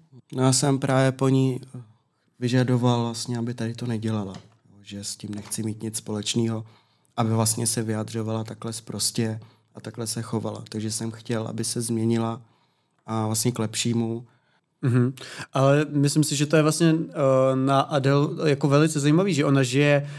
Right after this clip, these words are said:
Speaker 2: eh, ten svůj život, že velice, eh,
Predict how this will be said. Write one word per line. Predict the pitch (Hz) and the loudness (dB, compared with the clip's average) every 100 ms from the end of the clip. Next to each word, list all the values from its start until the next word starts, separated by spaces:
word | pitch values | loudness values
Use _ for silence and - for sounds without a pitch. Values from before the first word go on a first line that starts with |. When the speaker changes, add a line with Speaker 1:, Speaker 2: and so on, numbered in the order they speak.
| - 131 | -4 -2
Speaker 2:
eh, | - 147 - 147 135 | 2 2 0 -4 -4
ten | 139 135 | 2 2
svůj | - - - 135 | 2 0 0 2
život, | 131 135 143 123 | 2 4 2 2
že | 131 | 0
velice, | 127 135 139 - 139 | 2 2 2 2 2
eh, | 139 | 2